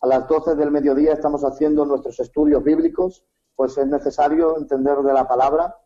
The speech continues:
y poder comprenderla para poder luego practicarla. Y después tenemos nuestros cultos racionales, que es a las seis y media de la tarde,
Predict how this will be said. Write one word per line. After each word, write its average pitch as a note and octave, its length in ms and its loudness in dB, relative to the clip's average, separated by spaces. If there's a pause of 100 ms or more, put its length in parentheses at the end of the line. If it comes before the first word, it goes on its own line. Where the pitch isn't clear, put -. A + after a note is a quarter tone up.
(300)
y C3 140 -4
poder C#3 420 0
comprenderla C#3 680 -2
para C3+ 220 0
poder C#3 420 -2
luego D3 400 0
practicarla. C#3+ 800 -2 (440)
Y C#3+ 100 0
después D3 300 0
tenemos E3+ 320 0
nuestros D#3 340 -2
cultos E3 300 0
racionales, D3 600 0
que - 120 -4
es C3+ 100 -6
a C#3 80 2
las C3+ 180 -2
seis C#3 200 -6
y C#3 40 -4
media C#3 220 2
de C3+ 80 0
la C3+ 160 0
tarde, D#3 480 -2